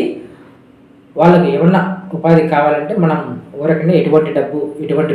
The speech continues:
ఫీజు తీసుకోకుండా మనం ఉపాధి కల్పిస్తామని చెప్పడం జరిగింది. కానీ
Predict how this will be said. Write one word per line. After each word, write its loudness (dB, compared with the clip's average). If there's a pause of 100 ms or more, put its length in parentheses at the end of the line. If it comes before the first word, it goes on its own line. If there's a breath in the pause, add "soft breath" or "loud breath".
ఫీజు 6
తీసుకోకుండా -2 (380)
మనం 0
ఉపాధి 0
కల్పిస్తామని -2 (580)
చెప్పడం 2
జరిగింది. -2 (120)
కానీ 4